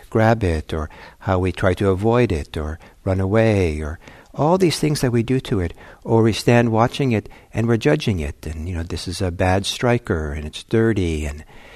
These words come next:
and a real Dharma teacher has, you know, I don't know what, mahogany strikers, and, you know,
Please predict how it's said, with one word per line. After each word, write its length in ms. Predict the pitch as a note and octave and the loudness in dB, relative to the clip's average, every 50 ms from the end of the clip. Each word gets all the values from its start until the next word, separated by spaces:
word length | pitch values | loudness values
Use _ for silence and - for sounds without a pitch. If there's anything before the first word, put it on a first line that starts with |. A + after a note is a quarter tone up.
| - - - _ | -20 -20 -20 _
and 140 | - - F2+ | -8 -6 -4
a 320 | F2+ E2 E2 F#2 F#2 F2+ - - | -4 -4 -4 -4 -6 -6 -8 -8
real 320 | F#2+ G#2 G#2+ A#2 A2+ G#2 | -2 2 4 4 4 4
Dharma 320 | F#2+ G2 F#2+ G2 G2+ G2+ | 4 2 2 2 2 0
teacher 320 | - - G2+ - - - F#2+ | 0 0 -2 0 0 0 0
has, 720 | F2 F#2+ F#2+ F#2 F#2 F#2+ F#2 - - - - - - - - - - _ - | 2 2 2 2 0 0 -2 -6 -10 -14 -14 -16 -16 -18 -20 -20 -20 _ -8
you 140 | A#2 G#2 | -8 -6
know, 260 | F2+ E2 D#2+ F2+ F#2 F#2 F#2 F#2 - _ _ _ - - _ - - _ _ _ | -6 -6 -6 -8 -8 -10 -14 -20 -20 _ _ _ -20 -20 _ -20 -20 _ _ _
I 120 | - D#2+ | -12 -10
don't 140 | F2+ G2+ F#2+ | -8 -6 -6
know 120 | D#2 C#2+ | -6 -6
what, 360 | C#2 D2 C#2+ C#2+ - - - - - - - _ _ _ _ _ _ - - - | -8 -10 -12 -12 -14 -18 -18 -18 -18 -20 -20 _ _ _ _ _ _ -14 -6 -4
mahogany 680 | A2+ G2 - - - B2 B2 C3+ B2+ B2 A2 G#2 F#2 | -2 -2 -2 2 2 4 4 6 4 4 2 2 0
strikers, 680 | E2+ - - - F#2 D#2+ D#2 - D2+ D2 D2 D2 - - | -2 -2 -2 0 0 -2 -2 -2 -6 -4 -4 -4 -4 -4
and, 220 | - C#2+ D#2 E2 | -6 -6 -6 -6
you 80 | F#2 E2+ | -6 -6
know, 120 | E2 D#2+ | -6 -8